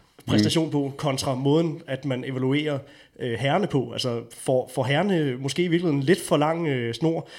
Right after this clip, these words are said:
Speaker 2: fordi de har de her formtoppe indimellem?
Speaker 1: Ja, det, det, det, altså, herrerne får lidt større snor. Øh, jeg, jeg tror faktisk, der er en, en, en vigtig pointe her, det er, at herrerne er kvalificeret til O L. Og det gi-, det giver ro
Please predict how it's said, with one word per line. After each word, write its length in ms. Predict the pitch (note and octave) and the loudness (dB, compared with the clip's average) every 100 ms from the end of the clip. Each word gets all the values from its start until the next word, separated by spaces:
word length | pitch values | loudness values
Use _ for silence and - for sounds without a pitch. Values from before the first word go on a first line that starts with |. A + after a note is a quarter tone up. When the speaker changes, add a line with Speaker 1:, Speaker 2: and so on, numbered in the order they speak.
| - | -6
Speaker 2:
fordi 220 | D#3+ D#3+ | -2 -2
de 120 | D#3+ | 0
har 180 | C#3+ D#3 D#3 | -2 -2 -2
de 60 | D#3 | 0
her 260 | D3+ C3+ - - - - _ | 0 0 -4 -14 -20 -20 _
formtoppe 640 | - D#3 D#3+ D#3 C3 C3 A#2+ C#3 | 0 2 2 2 2 2 -4 -4
indimellem? 440 | C#3+ D3 C#3 C#3 C#3 - _ _ - | -2 0 0 -2 -10 -18 _ _ 0
Speaker 1:
Ja, 300 | - F#2+ A2 B2+ | 4 6 4 4
det, 180 | C#3 - | 0 0
det, 380 | A#2 A#2 C#3 - | 0 0 0 -2
det, 120 | C3+ - | -8 -2
altså, 240 | G#2+ A#2 G#2 - - - - | 0 2 0 -4 -16 -18 2
herrerne 300 | A#2 C#3+ F#3 | 4 6 4
får 160 | - | 2
lidt 200 | C#3+ F3+ | 2 2
større 260 | - D#3 D#3 | 0 2 2
snor. 300 | - D#3 - - | 2 0 0 -2
Øh, 80 | B2+ - C3+ | -4 0 2
jeg, 140 | C3+ | 2
jeg 100 | C#3 | 2
tror 180 | C3+ F#3 | 2 4
faktisk, 240 | D#3+ D#3 D#3+ | 4 4 2
der 60 | |
er 40 | C#3+ | 0
en, 80 | B2+ | 2
en, 260 | C3+ - | 2 4
en 200 | C3 A2 | 4 4
vigtig 260 | A#2 - - | 2 2 2
pointe 280 | B2+ B2 C3 | 4 4 4
her, 100 | A2+ | 4
det 140 | A#2 | 4
er, 80 | A#2 | 4
at 180 | A2+ G#2+ | 4 2
herrerne 400 | G2 A2 C3 C#3 | 4 6 6 4
er 240 | - G#2+ G#2 | 4 2 2
kvalificeret 560 | - G#2+ G2+ - G#2 G2+ | 0 0 2 2 2 2
til 120 | F#2+ | 0
O 180 | F#2+ E2+ | 0 0
L. 100 | D2 - _ _ _ - - - - | -2 -6 _ _ _ -20 -20 -14 -8
Og 140 | A2+ | 0
det 120 | C#3 | 2
gi-, 140 | C#3 C3+ | 2 0
det 180 | C3 | 2
giver 140 | B2 C3+ | 2 2
ro 140 | A#2 | 0